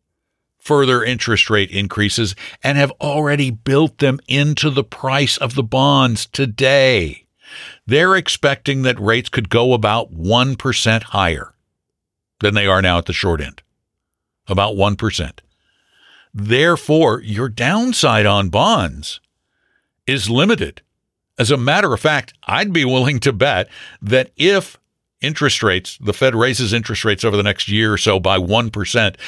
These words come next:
that you'll barely see any movement in the total value of the Vanguard Total Bond Market Index, because people are gonna say, "Well, that's about where we think it's going to end,"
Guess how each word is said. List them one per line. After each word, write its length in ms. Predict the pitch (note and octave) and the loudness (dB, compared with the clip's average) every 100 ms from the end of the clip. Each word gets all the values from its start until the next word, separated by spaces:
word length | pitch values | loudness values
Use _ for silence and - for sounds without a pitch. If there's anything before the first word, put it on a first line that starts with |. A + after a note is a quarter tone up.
| - - | -10 -4
that 100 | C3+ | 0
you'll 200 | C3+ A#2+ | 0 -2
barely 520 | F#2+ D3 D3+ D#3 D3+ | 0 2 2 2 2
see 340 | - D#3+ D3+ C#3 | 0 -2 -2 -2
any 320 | E3+ G#3 A3+ | 0 2 2
movement 720 | A3 B3 D#3+ A#2+ E2+ - - _ _ _ _ _ _ _ _ _ _ _ _ _ _ - | 2 2 2 2 0 -6 -12 _ _ _ _ _ _ _ _ _ _ _ _ _ _ -6
in 140 | B2 | -4
the 80 | A2 | -2
total 540 | - - E3+ E3 B2 _ _ - | -4 0 2 2 0 _ _ -20
value 760 | C#3 A2 C#3+ F#3+ G#2 E2+ C#2+ - | -4 -2 2 0 0 -2 -4 -4
of 160 | A2 | -2
the 80 | G#2 | 0
Vanguard 580 | G2+ A#2 A2 G#2+ G2 F#2 _ _ - | 0 0 2 2 2 -2 _ _ -8
Total 420 | - D3 B2 A2+ | -2 2 2 0
Bond 400 | E2+ A2+ C#3 F#3 | 0 0 2 4
Market 340 | C#3 F#2+ F#2+ E2 | 2 2 0 -2
Index, 540 | D#2+ D2+ D#2 - - _ _ - - - | -2 0 -2 -4 -16 _ _ -20 -20 -6
because 840 | G#2+ B2+ - - F3 E3 G#2+ G#2+ | -4 -4 -4 0 2 4 2 0
people 340 | - C#3+ B2 A#2+ | -2 -4 0 0
are 60 | |
gonna 160 | A2+ A2+ | 2 0
say, 200 | - A#2+ | 2 0
"Well, 160 | A#2 C#3 | 2 2
that's 240 | G#3 - | 0 0
about 280 | E3+ D3+ C3+ | 2 2 2
where 120 | C3 | 2
we 140 | A#2+ | 2
think 240 | A2+ B2 A#2 | 0 -2 -2
it's 120 | A2 | -2
going 240 | A2 G#2 | 0 0
to 120 | G2+ - | 0 -2
end," 560 | E3+ D3 F2+ F2+ G#2 | -2 0 0 -4 -6